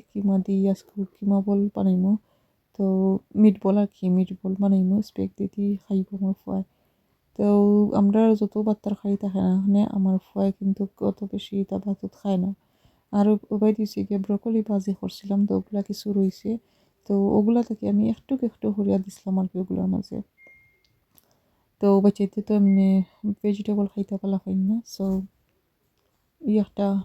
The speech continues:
বালা আইডিয়া, যদি মিটবলের মাঝে আমরা দেই আর কি, তাইলে বাচ্চাতে খুশিলায়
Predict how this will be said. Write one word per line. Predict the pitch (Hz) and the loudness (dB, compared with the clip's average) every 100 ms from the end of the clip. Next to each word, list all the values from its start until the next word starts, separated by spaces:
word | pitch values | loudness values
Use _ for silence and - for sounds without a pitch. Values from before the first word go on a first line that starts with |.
| - | -6
বালা | 196 202 196 | -6 0 0
আইডিয়া, | 196 196 190 190 208 233 - _ 208 | 0 0 0 -2 -4 -4 -10 _ -8
যদি | 185 180 185 180 185 | -6 -4 -2 -2 -2
মিটবলের | 202 - - 196 196 | -4 -8 -4 -2 0
মাঝে | 208 202 202 247 - _ _ _ _ _ _ | 0 -2 -2 -8 -10 _ _ _ _ _ _
আমরা | 202 190 190 | 0 2 2
দেই | 185 190 185 | 0 0 2
আর | 190 | 0
কি, | 190 180 180 | -2 -4 -4
তাইলে | 190 180 190 185 190 _ _ _ _ _ _ - | -2 -4 -2 -2 -4 _ _ _ _ _ _ -6
বাচ্চাতে | 196 196 185 196 | -4 0 0 0
খুশিলায় | 190 196 202 196 208 | -4 -6 -4 -2 -2